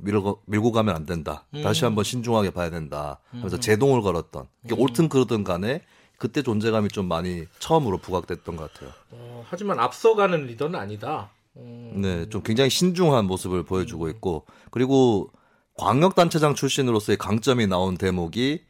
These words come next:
Speaker 1: 그 재난 상황 때 무엇을 챙겨야 되고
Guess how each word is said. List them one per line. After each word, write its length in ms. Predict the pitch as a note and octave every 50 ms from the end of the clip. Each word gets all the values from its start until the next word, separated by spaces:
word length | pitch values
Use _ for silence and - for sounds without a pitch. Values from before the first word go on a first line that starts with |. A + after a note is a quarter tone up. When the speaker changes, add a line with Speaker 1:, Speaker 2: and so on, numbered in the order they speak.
| _ _ _ _ _ _ _ _ _ _ _ _ _ _ _ _ _ -
Speaker 1:
그 380 | - F2 E2+ E2 D#2+ D#2 - - - - _ _ _ _ _ -
재난 400 | - - A2 B2+ D#3 E3 D#3 C3
상황 320 | A2+ G#2+ F#2 F2 E2+ D#2
때 240 | - - D2 - - _ _ _ _ _
무엇을 380 | - F#2+ G#2 C3 C3+ D#3 D3 B2+
챙겨야 440 | - - C3 A#2 G2 F#2 F2 E2 D2+
되고 360 | - D#2+ D2 D2+ C#2+ C#2